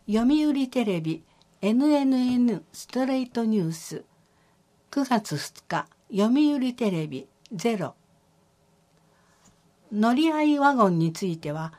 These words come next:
八月二十九日、読売新聞朝刊。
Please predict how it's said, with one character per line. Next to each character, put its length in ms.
八 380
月 340
二 160
十 240
九 180
日、 440
読 220
売 360
新 340
聞 240
朝 380
刊。 240